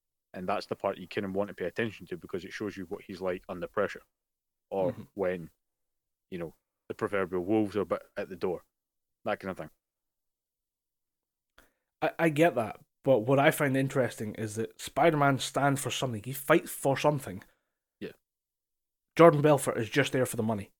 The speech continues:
Speaker 2: He is there for
Speaker 1: Yeah,
Speaker 2: his
Speaker 1: he's there for
Speaker 2: profit.
Speaker 1: grandizing.
Speaker 2: And I find that fascinating. Like, what is someone, like, what is an absolute shitty person willing to do to get money? And the answer is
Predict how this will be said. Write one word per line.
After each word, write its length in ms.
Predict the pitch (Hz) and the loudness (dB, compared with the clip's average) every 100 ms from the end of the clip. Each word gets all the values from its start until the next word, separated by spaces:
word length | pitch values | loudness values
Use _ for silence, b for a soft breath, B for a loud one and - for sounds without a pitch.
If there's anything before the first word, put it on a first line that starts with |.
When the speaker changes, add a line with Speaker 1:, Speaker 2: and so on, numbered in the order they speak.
| - | -2
Speaker 2:
He 140 | 143 | 0
is 100 | 135 | 4
there 100 | 135 | 2
for 120 | - | 2
Speaker 1:
Yeah, 60 | 110 | 2
Speaker 2:
his 140 | 143 | 2
Speaker 1:
he's 80 | - | 2
there 100 | 165 | 0
for 60 | 147 | 2
Speaker 2:
profit. 120 | 156 | 0
Speaker 1:
grandizing. 480 | 107 98 92 85 78 _ _ - | 0 0 -2 -4 -10 _ _ -4
Speaker 2:
And 140 | 123 | 0
I 120 | 139 | 2
find 340 | 170 170 165 135 | 2 2 2 4
that 240 | 135 - | 2 0
fascinating. 640 | - 135 131 - 131 110 107 | -4 0 2 0 -6 -6 -8
Like, 260 | 107 - | -10 -4
what 140 | 123 131 | 4 4
is 120 | 151 | 4
someone, 300 | - 147 139 | 2 0 0
like, 260 | 113 135 - B _ | 0 -2 -4 B _
what 100 | - | 0
is 120 | 143 139 | 2 2
an 100 | 156 | -2
absolute 440 | 143 160 160 160 - | 2 2 2 -2 -2
shitty 520 | - - - 170 175 | -2 -2 0 2 2
person 540 | 170 170 165 - 113 107 _ _ _ - | 2 2 2 -2 -6 -8 _ _ _ 2
willing 320 | 143 135 135 | 4 6 2
to 120 | 135 | -2
do 140 | 120 | 0
to 60 | 127 | 0
get 140 | 117 | 0
money? 280 | 107 110 - _ _ _ _ - | -4 -6 -10 _ _ _ _ -8
And 100 | 117 | 0
the 80 | 147 | 4
answer 300 | 240 160 123 | 4 4 2
is 160 | 139 | 0